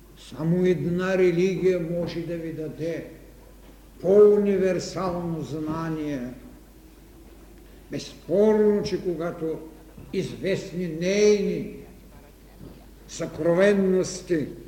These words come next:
не са поднесени още на човечеството,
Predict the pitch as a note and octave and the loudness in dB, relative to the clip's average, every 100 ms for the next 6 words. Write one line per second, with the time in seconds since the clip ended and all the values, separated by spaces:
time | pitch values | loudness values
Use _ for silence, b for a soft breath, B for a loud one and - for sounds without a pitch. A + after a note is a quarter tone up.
0 | - - - - C#3+ D#3 E3+ - A3+ A3 | -20 -20 -20 -18 -8 -4 -4 2 0 2
1 | G#3+ G#3+ A3 G#3+ G#3+ G3+ G3+ G3 F#3+ - | 2 2 2 0 -2 -4 -2 -2 -4 -6
2 | F3+ F3+ F3 F#3 F3+ F#3 F3 E3+ - E3+ | -6 -6 -4 -4 -2 -4 -6 -10 -10 -8
3 | F3+ D#3 | -6 -6